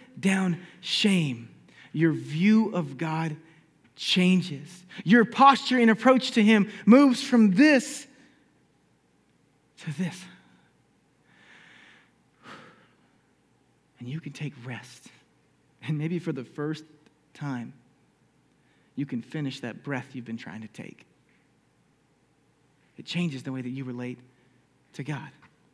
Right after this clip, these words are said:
Paul tells us in, in Romans chapter five, verse eight,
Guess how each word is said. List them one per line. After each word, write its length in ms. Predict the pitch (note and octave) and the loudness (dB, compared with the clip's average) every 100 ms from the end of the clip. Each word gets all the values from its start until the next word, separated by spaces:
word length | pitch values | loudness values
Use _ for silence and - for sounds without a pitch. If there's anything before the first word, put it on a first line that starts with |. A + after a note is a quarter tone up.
| _ _ _ _ _ _ _ _ _ _ _ _ _ _ _ - | _ _ _ _ _ _ _ _ _ _ _ _ _ _ _ -6
Paul 160 | E3 | -4
tells 280 | D#3+ E3 D3 | -2 -4 -4
us 100 | C3+ | -8
in, 160 | D3+ C3+ - - _ _ | -10 -10 -14 -20 _ _
in 100 | C#3 | -4
Romans 300 | D3+ E3+ D#3 | 0 0 0
chapter 240 | - D3+ C3+ | -2 -6 -6
five, 300 | - D#3+ C#3 | -2 0 0
verse 220 | C#3+ D3+ | -4 -2
eight, 320 | E3 C#3 - | -2 -2 -8